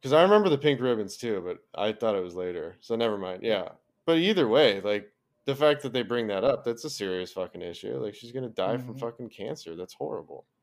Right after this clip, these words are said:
Speaker 1: Even in twenty twenty-one, cancer is unfortunately still a fucking
Speaker 2: Yeah.
Speaker 1: awful fucking thing.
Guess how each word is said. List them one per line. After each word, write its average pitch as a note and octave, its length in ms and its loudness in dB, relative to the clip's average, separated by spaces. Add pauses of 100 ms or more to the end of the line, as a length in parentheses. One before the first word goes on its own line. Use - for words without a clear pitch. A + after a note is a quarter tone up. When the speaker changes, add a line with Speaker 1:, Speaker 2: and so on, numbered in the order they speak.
(140)
Speaker 1:
Even B2+ 340 -12 (480)
in A#2+ 200 -12
twenty C3+ 320 -4
twenty-one, C3+ 680 -4 (260)
cancer C#3+ 360 -2
is B2 320 -8
unfortunately A#2+ 760 -4
still C3 400 -4
a G2 140 -4 (140)
fucking A#2 280 -6
Speaker 2:
Yeah. F#2 60 -4
Speaker 1:
awful G#2 400 -6 (500)
fucking A2+ 380 -8
thing. G#2 360 -10